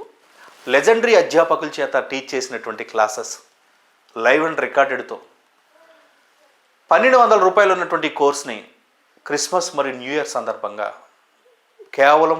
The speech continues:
ఫోర్ నైంటీ నైన్ రూపీస్కి అందిస్తున్నాం. అలానే ఎండోమెంట్ కోర్స్ కేవలం ఫోర్ నైంటీ నైన్. మీరు ఏ యాప్లోకి వెళ్ళి కోర్స్ కొందామని ప్రయత్నించినా పదివేలకి తక్కువ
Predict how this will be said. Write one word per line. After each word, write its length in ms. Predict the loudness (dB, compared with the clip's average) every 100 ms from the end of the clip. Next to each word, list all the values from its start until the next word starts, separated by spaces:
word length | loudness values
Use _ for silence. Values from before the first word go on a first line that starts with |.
| -2
ఫోర్ 200 | -4 -2
నైంటీ 220 | -6 -8
నైన్ 140 | -12 -12
రూపీస్కి 320 | -16 -12 -10
అందిస్తున్నాం. 440 | -10 -12 -18 -20 -20 _ _ _ _ _ _ _ _ -20 2 6
అలానే 300 | 6 4 0 -8 -20 _ _ _ _ 0
ఎండోమెంట్ 380 | 4 4 4 2 2
కోర్స్ 220 | 0 0 -12 -18 2
కేవలం 280 | 4 6 2 2
ఫోర్ 180 | 0 0
నైంటీ 200 | -2 -4 -6
నైన్. 120 | -10 -20 _ -20 -4 -2
మీరు 160 | 2 4 8
ఏ 20 | 8
యాప్లోకి 380 | 6 6 2 4 4
వెళ్ళి 200 | 4 -2 -6 -20 _ _ _ 2
కోర్స్ 240 | 2 4 2
కొందామని 360 | 4 4 4 2
ప్రయత్నించినా 500 | 0 -2 -10 -6 -4 2
పదివేలకి 500 | 2 2 2 0 0 -4
తక్కువ 260 | -2 -4